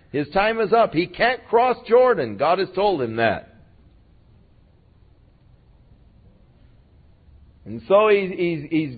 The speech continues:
giving them this final charge, final warnings, final instructions before he lays down his mantle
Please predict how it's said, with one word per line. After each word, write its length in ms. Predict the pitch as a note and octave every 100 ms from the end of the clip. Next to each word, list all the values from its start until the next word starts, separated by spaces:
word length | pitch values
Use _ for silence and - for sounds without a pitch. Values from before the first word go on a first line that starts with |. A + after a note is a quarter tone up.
| A2
giving 380 | G#3+ C4 A#3 E3+
them 220 | C3+ B2+
this 160 | D#3 - -
final 380 | E3+ A3 B3 A#3+
charge, 600 | - A3+ A#3+ F#3 G2 - - -
final 400 | - G3 B3 B3
warnings, 640 | A#3 A#3 B3 A3+ C3 F2 E2 -
final 380 | E3 A3+ B3 A#3+
instructions 920 | A#3 - A3 G3 F3+ - G2 C#2+ A#1+ _ _ _ _ _ _ _ _ _ - _ _ _ _ -
before 720 | C#3 C#3 F3 F#3+ F#3 D3+ - -
he 280 | - F3 A#3+
lays 420 | A#3 A#3 A#3 F3+
down 680 | G3+ A3 A3 G3+ E3 C#3 C3
his 160 | B2+ C#3+ C3+ -
mantle 640 | C3 F3 F3 C#3+ A#2+ G#2